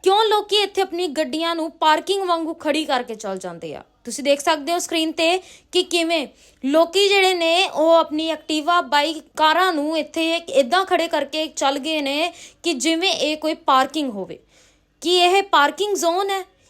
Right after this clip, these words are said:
ਜਾਂ ਇੱਕ, ਇੱਕ ਕਾਰਪੋਰੇਸ਼ਨ ਆਫਿਸ ਹੈ ਕਿ ਕੋਈ ਵੀ ਇੱਥੇ ਆ ਕੇ ਆਪਣੀ ਗੱਡੀ ਲਾ ਕੇ ਚੱਲ ਜਾਂਦਾ ਹੈ?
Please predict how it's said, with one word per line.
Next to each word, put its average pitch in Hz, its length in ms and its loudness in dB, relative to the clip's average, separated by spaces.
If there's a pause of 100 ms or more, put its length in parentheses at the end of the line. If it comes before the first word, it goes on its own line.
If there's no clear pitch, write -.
(100)
ਜਾਂ 302 240 2
ਇੱਕ, 381 240 -2
ਇੱਕ 392 280 -2 (140)
ਕਾਰਪੋਰੇਸ਼ਨ 320 640 0
ਆਫਿਸ 277 380 -6
ਹੈ 202 160 -6 (360)
ਕਿ 349 80 -2
ਕੋਈ 349 340 2
ਵੀ 381 100 0
ਇੱਥੇ 392 260 0
ਆ 349 140 4
ਕੇ 359 120 -4
ਆਪਣੀ 349 240 -6
ਗੱਡੀ 302 300 -2
ਲਾ 285 160 2
ਕੇ 302 120 -8
ਚੱਲ 247 260 -4
ਜਾਂਦਾ 190 300 -12
ਹੈ? 185 80 -18